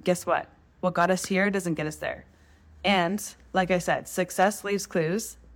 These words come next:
but only if you look for them. How many of us are actually looking for those clues? How many of us are actually asking ourselves the questions like I'll be asking you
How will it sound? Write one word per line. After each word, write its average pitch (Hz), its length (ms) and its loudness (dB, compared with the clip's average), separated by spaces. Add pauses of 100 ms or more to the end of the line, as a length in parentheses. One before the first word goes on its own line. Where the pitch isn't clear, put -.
but 185 220 2
only 190 400 2
if - 160 -2
you 175 100 2
look 160 200 -2
for 156 140 -4
them. 85 280 -6 (640)
How 214 160 4
many 226 140 4
of 208 80 0
us 208 160 0
are 190 60 4
actually 175 260 0
looking 165 300 0
for 147 400 -2
those 151 180 -6
clues? - 320 -10 (260)
How 190 140 2
many 220 140 2
of 214 60 0
us 214 140 -2
are 202 40 4
actually 180 360 -2
asking 170 320 0
ourselves 156 500 -2
the 165 100 -4
questions 156 720 -4
like 151 140 -8
I'll 151 80 -4
be - 80 -8
asking 175 340 0
you 156 260 -2